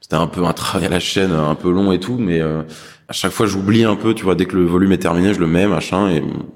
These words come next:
on le, on, on le piégera, euh, plus tard, tu vois. Et du coup, je sais plus trop ce qu'il y a dedans, et donc c'est hyper excitant aussi de retrouver ce truc-là, de faire, ah ouais, c'est vrai qu'un chat, j'ai foutu un escalier ici.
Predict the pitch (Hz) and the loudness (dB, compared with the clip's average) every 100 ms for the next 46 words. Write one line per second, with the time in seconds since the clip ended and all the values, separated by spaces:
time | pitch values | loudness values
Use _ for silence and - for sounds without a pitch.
0 | - 76 71 67 67 69 69 76 73 85 | -8 -6 -6 -6 -8 -8 -8 -8 -4 -2
1 | 78 80 82 71 - - 104 - 82 - | 0 2 0 -2 -6 -6 -4 -2 -4 -4
2 | - 73 71 110 101 85 - - - 113 | -6 -4 -2 0 0 0 -4 -8 -2 -2
3 | - 95 87 104 135 156 - - - _ | 0 -2 0 0 0 -6 -16 -20 -20 _
4 | 80 78 78 80 - 104 117 98 82 85 | -2 -2 -2 -4 -2 -2 0 -2 -2 -2
5 | 107 92 104 85 - - 90 87 - - | 0 0 2 0 0 0 0 0 -2 0
6 | 92 101 101 80 - - - - 82 85 | 0 2 0 -2 -4 -6 -6 -4 -6 -4
7 | 78 - 82 - - 76 - 76 78 76 | -6 -8 -12 -10 -6 -6 -4 -2 -2 -4
8 | - | -8